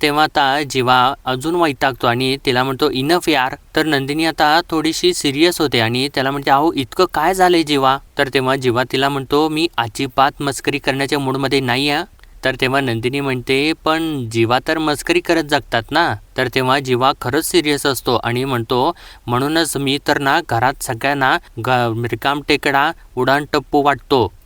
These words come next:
तर तेव्हा नंदिनी त्याला म्हणते, "अहो, हे काय बोलताय तुम्ही?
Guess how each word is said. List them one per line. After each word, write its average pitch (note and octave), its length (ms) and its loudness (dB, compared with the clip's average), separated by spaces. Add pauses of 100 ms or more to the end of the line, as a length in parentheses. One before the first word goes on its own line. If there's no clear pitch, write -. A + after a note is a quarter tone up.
(220)
तर C#3+ 100 2
तेव्हा C3 360 2
नंदिनी B2+ 460 -4
त्याला C#3+ 200 0
म्हणते, D3 360 -2
"अहो, C#3+ 340 -2
हे E3 140 0 (100)
काय C3 180 4
बोलताय D#3+ 340 -2
तुम्ही? C#3+ 380 -4